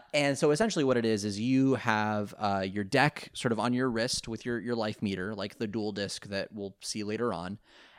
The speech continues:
And there's this sort of frisbee part that you put your, your card on that you wanna play,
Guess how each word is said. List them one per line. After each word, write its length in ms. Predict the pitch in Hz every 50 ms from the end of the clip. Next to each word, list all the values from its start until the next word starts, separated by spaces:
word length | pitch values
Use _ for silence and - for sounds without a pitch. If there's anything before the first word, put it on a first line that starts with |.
| _ _
And 480 | - 113 110 110 110 107 104 104 101 98
there's 320 | 92 - 110 101 101 98 110
this 380 | 117 104 98 - - - - - _ -
sort 180 | - - 107
of 80 | 92 -
frisbee 560 | - - - 170 202 240 202 165 143 120 107
part 380 | - - 98 90 95 107 - - - - - - - _ _
that 100 | - 123
you 120 | 110 110 104
put 260 | - - 160 170 -
your, 100 | 170 143 127
your 240 | 139 131 151 156 156
card 340 | 160 - - 147 127 113 104
on 180 | 101 95 95 110
that 60 | 95
you 80 | - 117
wanna 120 | 113 131
play, 360 | - - - 98 95 95 104